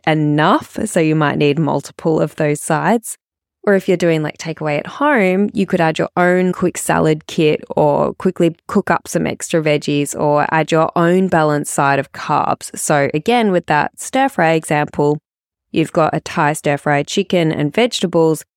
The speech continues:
and do just, like, a really quick or microwave patch of basmati rice to go alongside it. Or you could do pizza and put together a quick salad. Other examples of good choices to go for on a menu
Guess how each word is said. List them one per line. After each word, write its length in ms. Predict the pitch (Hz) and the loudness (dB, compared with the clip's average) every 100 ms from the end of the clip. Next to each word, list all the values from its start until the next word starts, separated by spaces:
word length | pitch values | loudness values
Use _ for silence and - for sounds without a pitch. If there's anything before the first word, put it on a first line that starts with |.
| _ _ 214 | _ _ 0
and 320 | 208 202 180 | 2 2 2
do 240 | 185 180 | 2 4
just, 240 | 170 170 165 | 2 0 0
like, 200 | 160 - | -2 0
a 120 | 170 | 0
really 360 | 160 160 156 156 | 2 2 2 0
quick 280 | - 160 - | -2 -2 -2
or 80 | 156 | -2
microwave 580 | 147 135 - 151 147 - | -2 -2 0 0 0 -2
patch 480 | 156 156 143 - - | 0 0 0 -4 -2
of 280 | 156 139 - | 0 0 -2
basmati 480 | 151 147 147 131 139 | -2 0 -2 0 0
rice 260 | 127 - - | -2 -4 -8
to 100 | 165 | -4
go 200 | 139 135 | 0 2
alongside 560 | 123 120 - 120 - | 0 -4 -4 -2 -2
it. 120 | - - - _ _ _ _ _ _ - | -4 -8 -20 _ _ _ _ _ _ -2
Or 140 | 160 | 2
you 120 | 147 143 | 2 0
could 180 | 160 | -2
do 200 | 156 147 | 2 0
pizza 600 | 139 - 214 - 220 202 - | 0 0 -2 0 2 2 2
and 160 | 165 | 0
put 160 | - 147 | -2 -2
together 420 | 165 151 147 139 | 0 0 0 -2
a 60 | 139 | -2
quick 260 | - - | -6 -6
salad. 480 | - - - - 165 _ _ _ _ _ _ _ _ _ _ - | -4 -4 -2 -6 -10 _ _ _ _ _ _ _ _ _ _ 0
Other 280 | 226 269 | 2 4
examples 500 | 294 220 202 208 190 | 2 2 0 0 0
of 140 | 165 - | -2 0
good 180 | 170 - | -2 0
choices 460 | 156 143 160 160 | -2 -2 -2 -2
to 120 | - | -4
go 280 | 175 160 160 | 0 2 2
for 400 | 165 165 156 151 | -2 0 2 2
on 160 | - 156 | 0 0
a 60 | 143 | 2
menu 440 | 135 143 190 | 0 0 2